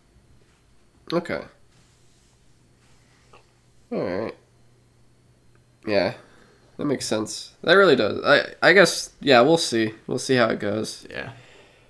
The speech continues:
Speaker 1: But in the meantime, in Europe, Netflix had, did you see that?
Speaker 2: This was an interesting story that I saw. I was,
Speaker 1: Yeah,
Speaker 2: I was
Speaker 1: back
Speaker 2: literally
Speaker 1: to,
Speaker 2: like,
Speaker 1: back
Speaker 2: "That's
Speaker 1: to,
Speaker 2: insane."
Speaker 1: so we're done for now for the Call of Duty news. We have other gaming news we'll talk about in a sec maybe, but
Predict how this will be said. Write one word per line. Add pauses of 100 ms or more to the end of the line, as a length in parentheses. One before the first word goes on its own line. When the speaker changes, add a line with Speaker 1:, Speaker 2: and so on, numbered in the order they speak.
(400)
Speaker 1:
But
in
the
meantime, (1300)
in
Europe, (380)
Netflix
had,
did
you
see
that? (260)
Speaker 2:
This
was
an
interesting
story
that
I
saw.
I
was,
Speaker 1:
Yeah,
Speaker 2:
I
was
Speaker 1:
back
Speaker 2:
literally
Speaker 1:
to,
Speaker 2:
like,
Speaker 1:
back
Speaker 2:
"That's
Speaker 1:
to,
Speaker 2:
insane."
Speaker 1:
so (240)
we're
done
for
now
for
the
Call
of
Duty
news.
We
have
other
gaming
news
we'll
talk
about
in
a
sec
maybe,
but